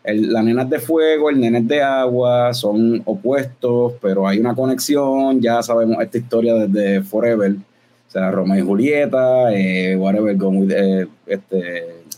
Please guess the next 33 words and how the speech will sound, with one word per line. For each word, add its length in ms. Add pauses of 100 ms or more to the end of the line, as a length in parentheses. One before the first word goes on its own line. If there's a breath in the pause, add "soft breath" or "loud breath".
(260)
West 160
Side 120
Story, 520
veinte 300
mil 160
versiones 400
que 80
hemos 120
visto 260
así 120
de, 160
de 320 (460)
venir 320
de 80
diferentes 540
clases 280
sociales 460
o 40
diferentes 460
razas, 320
lo 60
que 60
sea, 200
Guess 220
Who's 120
Coming 280
to 80
Dinner, 520 (340)
este 120
tipo 200
de 40
películas 360
así. 120